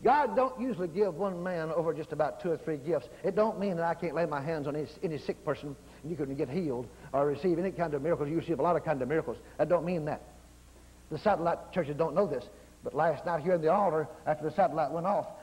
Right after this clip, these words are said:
I was just praying for people, just gently, you know, just reaching out and touching them like Jesus did when they became, fell down before him and began to worship him. The Bible says he reached out and touched them like this, and that's all I was doing. Till I came to this woman over here that had bad eyes. And she said, "I want my,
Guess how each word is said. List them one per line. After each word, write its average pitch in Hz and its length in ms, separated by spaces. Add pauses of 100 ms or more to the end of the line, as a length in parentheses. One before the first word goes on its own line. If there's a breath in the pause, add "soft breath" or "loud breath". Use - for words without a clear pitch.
I 165 120
was 170 100
just 147 200
praying 151 220
for 147 100
people, 170 260
just 143 240
gently, 196 320
you 165 80
know, 160 120
just 151 200
reaching 147 180
out 180 80
and 180 100
touching 269 220
them 190 80
like 180 200
Jesus 226 260
did 139 120
when 151 120
they 160 80
became, 175 400 (240 loud breath)
fell 214 180
down 202 160
before 180 240
him 208 80
and 180 80
began 196 180
to 175 80
worship 220 320
him. 190 240 (260 loud breath)
The 165 60
Bible 175 300
says 170 140
he 151 80
reached 170 240
out 180 100
and 156 100
touched 233 240
them 147 100
like 156 200
this, 226 180
and - 380
that's 165 160
all 151 120
I 160 100
was 180 160
doing. 233 320 (1200 loud breath)
Till 220 100
I 214 100
came 220 180
to 185 60
this 196 140
woman 202 200
over 175 140
here 202 160
that 180 140
had 160 300
bad 175 180
eyes. 117 380 (640 loud breath)
And 151 100
she 214 120
said, 190 120
"I 180 160
want 175 220
my, 165 220